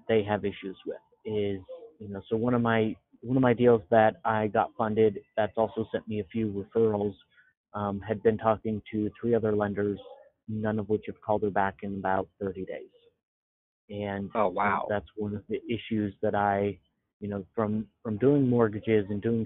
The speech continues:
Speaker 1: sales in the past, I, I know existed, but it's, it's sad to see that it, it exists here too,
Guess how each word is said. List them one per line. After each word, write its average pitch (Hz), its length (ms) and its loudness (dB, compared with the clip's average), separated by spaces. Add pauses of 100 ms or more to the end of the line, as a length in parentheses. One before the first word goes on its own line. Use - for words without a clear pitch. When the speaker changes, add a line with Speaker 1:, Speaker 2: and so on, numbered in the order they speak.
Speaker 1:
sales 110 280 2
in 104 80 -4
the 95 60 -8
past, 104 420 -2
I, 98 100 -2 (120)
I 104 80 -6
know 107 360 -2
existed, 110 600 -2 (100)
but 107 100 0
it's, 107 140 0 (840)
it's 101 120 -10 (120)
sad 110 300 4
to 101 180 -6
see 113 140 -2
that 101 180 -2
it, 101 140 -2 (320)
it 107 120 -6
exists 104 400 -4 (120)
here 107 200 -2 (100)
too, 143 280 2